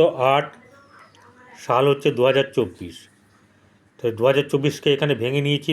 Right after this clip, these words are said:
দুই plus দুই plus চার is equal to হচ্ছে গিয়ে আট। ঠিক আছে, তাহলে কি নিলাম? এখানে এগারো হলো, এক আর একে দুই, প্লাস হচ্ছে আট, প্লাস হচ্ছে এই দু হাজার চব্বিশের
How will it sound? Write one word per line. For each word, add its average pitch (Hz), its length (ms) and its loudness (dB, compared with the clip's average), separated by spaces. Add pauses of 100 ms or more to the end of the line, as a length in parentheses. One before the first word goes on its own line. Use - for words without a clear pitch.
(100)
দুই 139 220 -2 (160)
plus 131 280 2
দুই 135 180 -2 (120)
plus 127 200 0 (140)
চার 127 260 0 (220)
is 117 120 -10
equal 127 260 -4 (100)
to 151 120 -4 (640)
হচ্ছে 123 320 -4
গিয়ে 143 220 0 (640)
আট। 98 160 -2 (1080)
ঠিক 180 220 -6
আছে, 98 160 -16 (560)
তাহলে 127 240 0
কি 147 140 -2
নিলাম? 156 320 2 (560)
এখানে 143 300 -2 (180)
এগারো 147 280 2
হলো, 151 180 4 (300)
এক 135 120 -2
আর 147 100 2
একে 143 240 0 (120)
দুই, 131 160 -2 (1200)
প্লাস 131 300 0
হচ্ছে 151 240 -2 (220)
আট, 131 120 0 (520)
প্লাস 127 320 -2
হচ্ছে 143 300 -4 (220)
এই 127 60 0
দু 120 120 -6
হাজার 127 260 0
চব্বিশের 131 520 -2